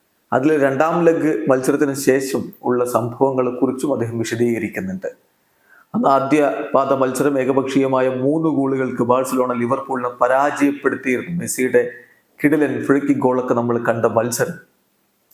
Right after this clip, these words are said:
മനോഹരമായ രണ്ട് ഗോളുകൾ മെസ്സി നേടിയിരുന്നു. പക്ഷേ രണ്ടാം പാദത്തിൽ നാല്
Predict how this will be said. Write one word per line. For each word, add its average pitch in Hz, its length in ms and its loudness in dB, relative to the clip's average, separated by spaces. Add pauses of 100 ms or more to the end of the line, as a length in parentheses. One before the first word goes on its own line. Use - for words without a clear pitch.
(180)
മനോഹരമായ 127 580 0
രണ്ട് 117 240 0
ഗോളുകൾ 123 420 2
മെസ്സി 120 240 -4
നേടിയിരുന്നു. 143 480 0
പക്ഷേ 135 500 2 (680)
രണ്ടാം 175 580 4
പാദത്തിൽ 165 480 2
നാല് 160 440 4